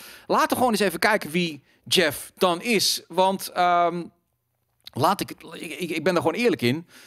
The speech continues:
Ik geef dan af en toe wel een beetje op hem af, maar f-, dat is vaak zo. Als mensen op iemand afgeven, dan zijn ze soms ook een klein beetje jaloers. En ik moet heel eerlijk zijn, ik ben best wel een beetje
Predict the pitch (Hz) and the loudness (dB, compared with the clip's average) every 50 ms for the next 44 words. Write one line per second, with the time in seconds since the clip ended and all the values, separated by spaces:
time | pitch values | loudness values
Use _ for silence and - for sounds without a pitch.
0 | - - _ _ _ _ _ _ _ _ _ 160 143 - - 220 254 240 - 208 | -20 -20 _ _ _ _ _ _ _ _ _ -2 0 2 2 2 2 2 2 2
1 | 202 190 175 - - 185 175 170 165 160 - _ 156 147 170 170 143 147 127 - | 2 2 0 2 0 2 4 4 2 0 -2 _ 0 2 2 2 2 -2 -6 0
2 | - 202 175 147 - - - 120 175 185 180 175 170 - - - - - - 170 | 2 2 2 2 0 -4 -6 -2 0 2 2 2 0 -2 -8 -10 -8 -6 -4 -2
3 | 226 220 - - 220 196 175 - - 160 - 143 117 139 185 226 214 - - - | -2 -2 0 2 2 0 0 0 -2 -2 -2 -2 -2 0 0 0 0 -2 -2 -4
4 | - - - 196 185 175 147 139 143 - - 202 196 - - 165 165 160 143 151 | -4 -4 -2 -2 -2 0 -2 -2 -4 -4 -4 -4 -4 -2 -2 -2 -2 -2 -4 -4
5 | 151 151 139 139 165 180 170 131 131 151 156 135 151 156 127 131 120 - 147 147 | -6 -4 -4 -2 -4 -4 -4 -4 -4 -6 -6 -4 -4 -4 -4 -4 -4 -2 -2 0
6 | 143 135 139 135 131 - - 120 123 123 131 135 123 120 120 - 147 165 180 190 | 2 2 2 2 2 0 -2 -2 0 2 2 2 2 0 -2 0 2 2 2 2
7 | 196 - 180 196 226 190 202 214 233 214 190 180 - - 156 160 156 - 180 151 | 0 -4 -2 0 0 0 0 0 0 0 0 0 0 -2 -4 -4 -4 -4 -6 -2
8 | 180 214 202 185 139 120 190 185 - - 160 147 135 135 131 127 - 131 | 0 0 0 0 -2 -2 -2 -2 -2 -2 -2 0 0 0 0 -2 -4 -12